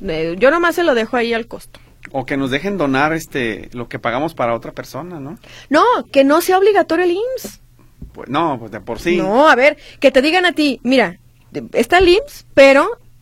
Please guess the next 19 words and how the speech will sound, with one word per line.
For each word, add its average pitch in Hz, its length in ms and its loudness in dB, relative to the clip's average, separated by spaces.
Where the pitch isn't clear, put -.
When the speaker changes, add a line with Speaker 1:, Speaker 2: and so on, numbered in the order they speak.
Speaker 2:
Está - 220 -8
el 269 60 -4
Speaker 1:
si 311 120 2
Speaker 2:
seguro 285 160 8
Speaker 1:
no - 60 6
Speaker 2:
San 339 120 2
Speaker 1:
quieres, 330 180 8
Speaker 2:
Jalisco. 302 400 0
Speaker 1:
tú 277 120 4
vete 254 260 4
al 240 160 4
otro 240 260 0
seguro 254 420 2
o 233 120 0
vete 233 280 0
a 254 80 2
un 262 160 -2
seguro 277 400 2
particular". 269 520 0